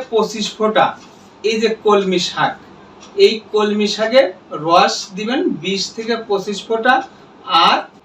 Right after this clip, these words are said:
আপনার অল্প একটু গরম দুধ একসাথে মিশিয়ে প্রতিদিন রাত্রে শোয়ার সময় বা ঘুমানোর আগে বাচ্চাকে খাওয়া দিবেন, বা সকালে বিকালে দুইবারে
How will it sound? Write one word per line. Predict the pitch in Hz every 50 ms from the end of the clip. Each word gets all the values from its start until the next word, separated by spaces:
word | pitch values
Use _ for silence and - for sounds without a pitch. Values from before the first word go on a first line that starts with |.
| _ _ - -
আপনার | - - - - - - - - 196 175
অল্প | 220 262 269 277 -
একটু | 262 247 - - 220 185
গরম | 170 175 180 180 190 185 180
দুধ | - 156 170 165 151 151 - - - - - - - - - 262 185 196
একসাথে | 196 196 - - - 214 214 214 247 233 208
মিশিয়ে | 180 175 175 180 - - 247 247 208 175 180 - - - - - - - - -
প্রতিদিন | 208 214 214 214 220 247 233 208 208 247 254 254 233 196
রাত্রে | 185 190 190 190 - - 202 226 214 185 180 - - - - - - -
শোয়ার | - - - - 226 226 233 240 233 - -
সময় | - - 240 233 202 - - - - - - - - - -
বা | - 165 170 175 -
ঘুমানোর | - 160 170 190 202 208 214 220 226 226 - - 190 185
আগে | 180 180 185 208 262 - - - - - - - - 143 135
বাচ্চাকে | 151 156 156 - - - 165 160 165 165 - -
খাওয়া | - 170 156 156 156 156
দিবেন, | 156 170 170 190 226 247 - - - - - - - -
বা | - - 202 208 -
সকালে | - 214 214 214 208 196 196 190 180
বিকালে | 175 175 170 185 180 202 233 220 185 175
দুইবারে | 160 156 151 151 156 160 175